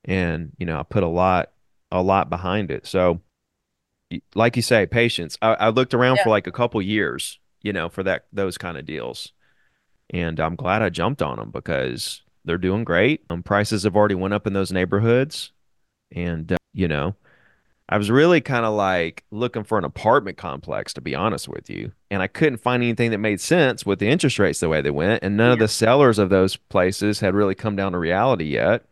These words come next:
Speaker 2: They have not. <laughs>
Speaker 1: And so I kinda
Speaker 2: Yeah.
Speaker 1: got bored waiting on something to happen there and just bought these instead. And then I was like, "Well, I do want an apartment complex, though.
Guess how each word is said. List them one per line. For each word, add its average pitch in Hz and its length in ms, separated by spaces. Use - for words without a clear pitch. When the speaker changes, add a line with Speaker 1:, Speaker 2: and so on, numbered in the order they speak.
Speaker 2:
They 190 120
have 160 180
not. 185 380
<laughs> 254 480
Speaker 1:
And - 180
so 98 640
I 98 80
kinda 131 220
Speaker 2:
Yeah. 120 140
Speaker 1:
got 85 140
bored 107 560
waiting 110 360
on 104 160
something 104 320
to 92 80
happen 92 340
there 113 500
and 104 160
just 98 320
bought 101 340
these 107 320
instead. 104 760
And 98 160
then 135 340
I 120 40
was 104 180
like, 101 360
"Well, 113 400
I 90 60
do 151 180
want 160 260
an 185 80
apartment 95 420
complex, 92 580
though. 101 440